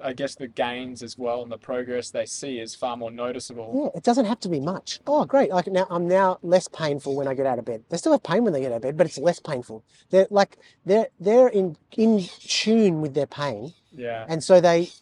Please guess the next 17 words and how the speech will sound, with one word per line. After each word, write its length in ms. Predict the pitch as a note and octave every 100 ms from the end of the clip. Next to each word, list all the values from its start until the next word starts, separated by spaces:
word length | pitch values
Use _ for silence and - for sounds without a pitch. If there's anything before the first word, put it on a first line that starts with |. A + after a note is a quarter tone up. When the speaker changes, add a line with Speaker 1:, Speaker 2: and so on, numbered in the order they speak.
| -
Speaker 2:
they 140 | D#3+
pick 240 | - A#3 -
up 160 | E3 -
those 260 | D3+ C#3
little 220 | D#3+ D3+
differences 540 | C3 D#3 - C3 C3+ B2
very 260 | C#3+ C#3 C3 B2+
easily 380 | B2+ A#2+ C#3+ A#3+ _ C3
Speaker 1:
Mm. 120 | B2 A#2+ B2
Speaker 2:
and 300 | F3+ E3+ D3+ _ _ -
have 220 | E3 E3
lower 320 | E3+ F3 G3 F3
expectations 680 | - D3+ - C3+ C#3+ C3
for 100 | - C3+
feeling 300 | D3 C3+ B2+
less 200 | C3+ -
pain. 300 | C#3+ A2